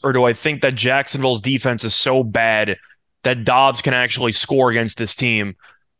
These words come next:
I'm gonna go with A. I think Tennessee's gonna really try to drain clock. I think they'll try to play it safe and try to really just go on some long, methodical drives.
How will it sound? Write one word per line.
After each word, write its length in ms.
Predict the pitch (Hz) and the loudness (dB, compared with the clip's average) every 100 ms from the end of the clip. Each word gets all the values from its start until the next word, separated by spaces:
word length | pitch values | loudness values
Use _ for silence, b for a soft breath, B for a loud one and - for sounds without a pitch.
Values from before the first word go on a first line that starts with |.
| _ _ - | _ _ -2
I'm 80 | 175 | 0
gonna 100 | 196 | 4
go 140 | 202 | 4
with 100 | 139 | 4
A. 260 | 110 101 92 _ _ _ _ _ _ _ _ | 2 0 -4 _ _ _ _ _ _ _ _
I 100 | 151 | -2
think 200 | 160 208 | -2 -2
Tennessee's 680 | 185 190 190 - 180 175 151 | -2 0 0 2 2 2 2
gonna 200 | 165 151 | 2 2
really 340 | 147 151 156 | 2 2 2
try 200 | 147 143 | 2 0
to 80 | 139 | 0
drain 360 | 131 135 131 | 0 0 0
clock. 460 | 123 143 131 127 127 | -2 2 4 4 2
I 60 | 120 | -4
think 160 | 127 | -2
they'll 100 | 120 | -4
try 300 | 113 143 131 | -2 0 0
to 80 | 131 | 0
play 280 | - 143 131 | -2 0 0
it 100 | 110 | 0
safe 420 | - 127 131 - | 0 0 -2 -2
and 120 | 123 | -6
try 200 | - 135 | -2 0
to 260 | 127 120 113 B B B _ - | 2 2 0 B B B _ -4
really 460 | 131 175 175 165 | 0 2 2 2
just 540 | 135 120 135 123 - 127 | 0 2 2 2 -2 -2
go 220 | 135 139 | 0 2
on 120 | 135 | 2
some 200 | - 143 | 0 0
long, 560 | 120 113 120 131 131 131 | 0 4 6 6 2 -2
methodical 600 | 117 - 123 120 117 117 | -2 2 2 2 0 -2
drives. 720 | 101 110 113 113 113 104 - | 2 2 4 4 2 0 -2